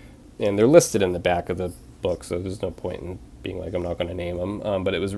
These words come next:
it was a magazine called Red Ink, International Journal of Indigenous Literature,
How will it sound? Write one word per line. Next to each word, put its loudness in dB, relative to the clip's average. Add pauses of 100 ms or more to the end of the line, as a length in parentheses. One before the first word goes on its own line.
it 0
was -2
a 4
magazine 2
called 0
Red 2
Ink, -6 (720)
International 2
Journal -2
of -4
Indigenous -4
Literature, -4